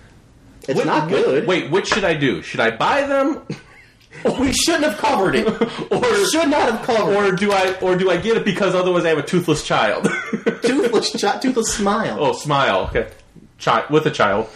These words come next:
Speaker 2: <laughs>
Speaker 1: Yeah, okay.
Speaker 2: Sure.
Speaker 1: If you're gonna keep the ones you want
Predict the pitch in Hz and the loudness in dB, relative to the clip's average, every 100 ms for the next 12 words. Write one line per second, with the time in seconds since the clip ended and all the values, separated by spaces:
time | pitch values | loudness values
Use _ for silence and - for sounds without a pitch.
0 | - 143 - - 165 180 - - 143 120 | -10 -2 -2 -2 -2 0 0 2 2 2
1 | - - _ - 175 208 277 320 254 220 | -6 -20 _ 0 2 4 4 2 2 2
2 | 165 143 135 127 107 110 110 107 | 4 4 2 0 0 2 2 -2